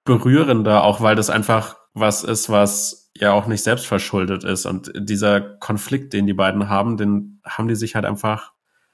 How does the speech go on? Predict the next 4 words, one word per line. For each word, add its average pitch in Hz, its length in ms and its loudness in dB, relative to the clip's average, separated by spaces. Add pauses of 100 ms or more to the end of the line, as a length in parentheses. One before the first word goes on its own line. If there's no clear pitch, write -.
(280)
zumindest 110 480 -2
Colm 120 400 2
irgendwie 98 840 -2
selbst 113 480 -4